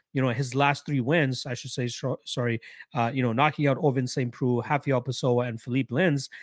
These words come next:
the guy was a decision machine, right? He had a leg kick T K O win in the fourth round of his fight right before coming to the U F C.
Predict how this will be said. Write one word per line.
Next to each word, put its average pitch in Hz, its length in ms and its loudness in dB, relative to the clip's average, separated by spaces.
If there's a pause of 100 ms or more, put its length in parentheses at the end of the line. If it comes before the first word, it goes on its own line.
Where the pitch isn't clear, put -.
(320)
the - 100 -8
guy - 60 -10
was 202 160 -6
a 220 60 -4
decision 226 680 0
machine, 208 680 4
right? 190 340 4
He 196 160 0
had 196 160 8
a 190 180 8
leg 165 280 2
kick 180 240 0 (240)
T 180 120 -2
K 160 240 2
O 160 100 8
win 156 340 4 (280)
in 143 100 2
the 135 80 4
fourth 151 340 4
round 143 280 4
of 135 240 0
his 135 380 0 (160)
fight 131 280 2
right 135 160 2
before 135 280 -2
coming 123 240 -4
to 131 80 -8
the 113 80 -8
U 117 180 2
F 113 60 -4
C. 160 380 2